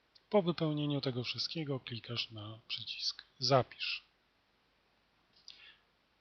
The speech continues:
No i pokazuje Ci się komunikat, że Twoje konto użytkownika zostało utworzone.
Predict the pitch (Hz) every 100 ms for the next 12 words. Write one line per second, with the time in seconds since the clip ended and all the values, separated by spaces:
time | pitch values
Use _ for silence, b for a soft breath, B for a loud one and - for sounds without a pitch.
0 | _ 254 254 240 196 160 139 127 117 -
1 | - 123 160 165 180 165 151 135 120 -
2 | 160 123 - 131 120 110 104 107 - 123
3 | 160 131 107 101 117 104 104 - 160 165
4 | 190 185 160 147